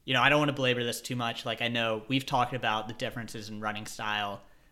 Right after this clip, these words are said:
you know, between Brennan and Bryce and even Keaton Thompson. You know, it looks like Broncos said on Friday, Brennan Armstrong right now would be the starter. You know, there's four weeks of camp left before the presumed first game, which is now Virginia Tech. But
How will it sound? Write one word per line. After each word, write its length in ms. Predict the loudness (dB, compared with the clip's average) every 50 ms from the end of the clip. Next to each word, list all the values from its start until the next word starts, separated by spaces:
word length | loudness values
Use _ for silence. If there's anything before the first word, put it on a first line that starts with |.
| -20 _ -14 -8
you 100 | -4 -2
know, 160 | -2 -2 -2 -4
between 300 | -6 -8 -6 -8 -8 -4
Brennan 320 | 0 2 2 2 2 0 -2
and 140 | -4 -8 -4
Bryce 460 | -2 0 0 0 -2 -2 -6 -6 -8
and 180 | -8 -10 -10 -14 -18 -20 -20 -20 -4 -2
even 200 | 0 0 0 0
Keaton 440 | 0 0 -2 0 0 -2 -2 -2 -2
Thompson. 580 | 0 0 0 0 -2 -6 -10 -10 -10 -10 -8
You 80 | -6 -4
know, 120 | -4 -4
it 100 | -4 -2
looks 240 | -4 -4 -4 -4 -2
like 320 | 0 2 2 2 0 -4
Broncos 380 | -2 0 0 0 2 0 -2 0
said 160 | 2 2 0
on 100 | 0 -2
Friday, 500 | -4 -4 -4 -4 -4 -6 -8 -8 -10 -10 -4
Brennan 260 | -2 0 0 0 0
Armstrong 480 | 0 -2 -2 -2 -4 -4 -4 -6 -6 -4
right 260 | 0 2 2 2 0 -4
now 260 | -6 -4 -4 -4 -6
would 120 | -8 -10
be 100 | -10 -12
the 100 | -10 -8
starter. 540 | -10 -8 -8 -8 -10 -8 -8 -10 -10 -10 -12 -16 -16 -12
You 100 | -8 -8
know, 120 | -8 -8 -10 -12 -8
there's 160 | -8 -6 -6
four 300 | -8 -8 -4 -4 -4 -2
weeks 280 | -4 -6 -8 -10 -10 -14
of 120 | -12 -8
camp 260 | -2 -2 -2 -2 -2 -4
left 400 | -4 -4 -4 -4 -6 -12 -16 -16
before 500 | -16 -12 -10 -8 -8 -6 -6 -8 -10 -12 -16 -20 _ -20 -20
the 80 | -20 -12
presumed 400 | -10 -8 -4 -4 -4 -4 -4 -6
first 340 | -6 -8 -8 -6 -8 -6 -4
game, 300 | -2 -2 -2 -2 -6 -8
which 160 | -10 -12 -12
is 100 | -10 -10
now 140 | -10 -10 -10
Virginia 380 | -12 -12 -12 -12 -12 -12 -12
Tech. 280 | -4 -2 0 0 0 -2 -4 -12 -20 -20 -20 -20 -20 -20 -20 -20 -16 -4
But 240 | 0 0 0 0 -2